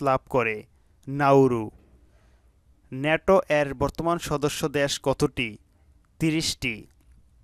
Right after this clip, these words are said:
সাতাশ মার্চ দু হাজার বিশ কোন দেশ ন্যাটো এর তিরিশতম সদস্যপদ লাভ করে? উত্তর মেসিডোনিয়া।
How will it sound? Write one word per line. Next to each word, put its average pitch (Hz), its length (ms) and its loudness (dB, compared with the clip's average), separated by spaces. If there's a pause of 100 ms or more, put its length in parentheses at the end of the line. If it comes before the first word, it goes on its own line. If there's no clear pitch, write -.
(420)
সাতাশ - 460 -4
মার্চ 190 240 0
দু 165 60 2
হাজার 160 200 2
বিশ 156 280 -2
কোন 180 280 -4
দেশ 170 300 -2
ন্যাটো 139 320 -2
এর 160 40 -2
তিরিশতম 151 540 -6
সদস্যপদ 143 640 -6
লাভ 131 260 -2
করে? 113 320 -4 (540)
উত্তর 180 440 0 (280)
মেসিডোনিয়া। 127 880 -2